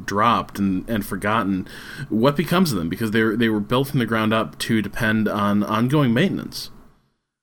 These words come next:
Uh, and there, there's certain places that I think you can largely guarantee that that maintenance will be there. I mean, a Blizzard game,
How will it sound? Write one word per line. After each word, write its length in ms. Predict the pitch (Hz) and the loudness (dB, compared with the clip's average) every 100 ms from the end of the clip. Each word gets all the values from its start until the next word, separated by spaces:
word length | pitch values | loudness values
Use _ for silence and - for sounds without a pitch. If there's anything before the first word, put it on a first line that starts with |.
| _ | _
Uh, 400 | 95 101 101 101 - - - - - _ _ - | -2 0 2 0 -2 -16 -20 -20 -20 _ _ -4
and 260 | 123 123 120 | 0 4 4
there, 160 | 127 | 4
there's 240 | 147 139 - | 6 4 4
certain 220 | 190 185 | 2 4
places 320 | 202 185 170 | 4 2 2
that 100 | 151 | 0
I 20 | |
think 180 | 135 151 | 2 2
you 100 | 135 | 4
can 80 | 113 | 4
largely 300 | 107 113 117 | 2 2 0
guarantee 460 | 101 107 113 - 117 | 0 0 0 -2 -4
that 160 | 98 | -2
that 160 | 104 101 | -2 0
maintenance 380 | 107 107 110 - | 0 0 -2 -4
will 120 | 98 | -2
be 160 | 95 | 0
there. 200 | 98 117 | 0 2
I 60 | 104 | 2
mean, 120 | 98 | 0
a 40 | 92 | -2
Blizzard 400 | 98 117 117 98 | 0 0 0 -2
game, 380 | 95 92 90 | -2 -4 -6